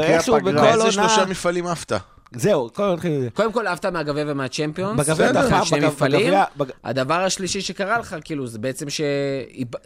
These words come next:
Speaker 4: באחד מהם איבדת האופציה לצ'מפיון שני ברצף,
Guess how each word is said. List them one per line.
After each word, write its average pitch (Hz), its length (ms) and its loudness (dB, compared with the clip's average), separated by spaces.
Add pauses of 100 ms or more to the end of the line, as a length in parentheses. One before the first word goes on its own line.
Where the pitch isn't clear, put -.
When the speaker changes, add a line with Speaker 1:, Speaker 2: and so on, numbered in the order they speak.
(680)
Speaker 4:
באחד 143 540 -2
מהם 147 260 -4
איבדת 147 380 -4
האופציה 135 600 -2
לצ'מפיון 123 600 -6
שני 117 200 -8
ברצף, 131 520 -8